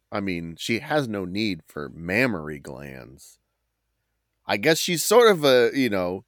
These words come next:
if she's in the same, what, like, uh, she's not the same species, but she's in the same phylum and order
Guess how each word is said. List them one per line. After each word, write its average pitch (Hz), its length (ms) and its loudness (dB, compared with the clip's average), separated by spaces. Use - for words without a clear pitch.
if 127 180 2
she's 151 420 -2
in 151 180 0
the 139 100 -2
same, 170 800 0
what, 113 320 0
like, 92 420 -4
uh, 85 640 -6
she's 120 240 -6
not 143 220 2
the 117 80 -6
same 120 400 0
species, 90 760 -4
but 95 240 -6
she's 101 220 -6
in 117 140 -2
the 101 80 -8
same 95 400 -6
phylum 110 680 0
and 98 120 -8
order 90 600 -4